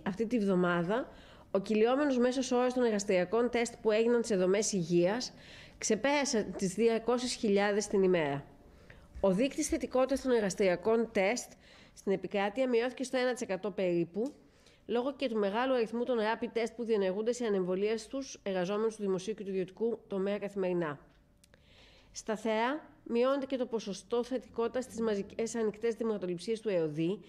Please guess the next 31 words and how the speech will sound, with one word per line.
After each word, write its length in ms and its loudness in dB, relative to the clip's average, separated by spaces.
που 60 -6
είναι 140 0
στο, 240 -4
σε, 200 -6
που 80 -8
γίνονται 240 0
σε 120 -6
στοχευμένες, 1000 0
ε, 420 0
περιοχές 600 0
με 120 0
αυξημένο 400 0
επιδημιολογικό 580 0
φορτίο 580 -2
και 100 -4
η 60 2
θετικότητα 520 -2
εκεί 200 -4
παραμένει 640 0
κάτω 340 -2
του 160 -8
δύο 220 -2
τοις 120 -16
εκατό, 460 -2
στο 160 -6
ένα 180 -2
κόμμα 200 -2
ογδόντα 320 -2
δύο. 340 -2
Υψηλή 520 -2
θετικότητα 880 -2